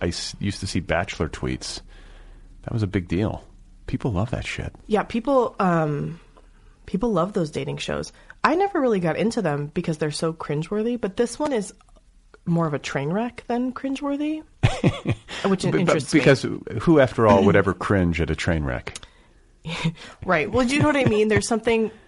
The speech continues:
Speaker 2: sad about twenty women going for one man and then all the women fighting. This is more of just, like, couples fighting. And
Speaker 1: Yeah.
Speaker 2: for some reason, that's more entertaining to me.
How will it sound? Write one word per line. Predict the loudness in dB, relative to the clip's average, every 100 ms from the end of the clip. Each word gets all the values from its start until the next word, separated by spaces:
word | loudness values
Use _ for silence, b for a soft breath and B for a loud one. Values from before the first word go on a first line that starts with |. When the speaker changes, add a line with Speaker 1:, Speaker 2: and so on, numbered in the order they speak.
| B B
Speaker 2:
sad | -4 0 2 0
about | 0 0 0 -8 -8
twenty | -4 -2
women | -2 -4 -2
going | -4 -4
for | -4 -4
one | -2 -4
man | -4 -4
and | -4
then | -4
all | -4 -4
the | -6
women | -6 -4 -4
fighting. | -2 -2 -2 -6 B B B B -2
This | 0
is | 2
more | 0 0
of | -2
just, | -6
like, | -6 -6
couples | -6 -6 -10 -10
fighting. | -10 -10 -10 -10 -10 -2
And | 0
Speaker 1:
Yeah. |
Speaker 2:
for | 2
some | 0 -2
reason, | -4 -4
that's | -6 -6
more | -6
entertaining | -4 -6 -6 -6 -6 -8
to | -8
me. | -8